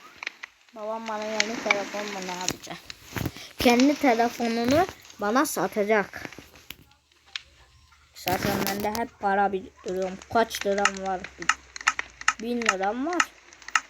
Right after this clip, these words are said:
Kendine yeni telefon alacak.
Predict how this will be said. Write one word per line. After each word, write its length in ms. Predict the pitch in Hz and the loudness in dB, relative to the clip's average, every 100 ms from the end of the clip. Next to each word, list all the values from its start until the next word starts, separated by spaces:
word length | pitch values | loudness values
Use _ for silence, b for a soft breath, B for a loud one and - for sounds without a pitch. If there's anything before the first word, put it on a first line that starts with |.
| - - - - - - - - - - - - - - - - - | -20 -12 -10 -2 -2 -2 -20 -2 -2 -2 -12 -14 -12 -2 0 0 -6
Kendine 500 | 220 214 220 226 233 | -8 -6 -2 -2 -2
yeni 280 | 226 220 208 | -6 -8 -10
telefon 480 | - 226 - - 220 | -2 2 2 0 -12
alacak. 400 | 208 185 190 240 | -14 -18 -18 -20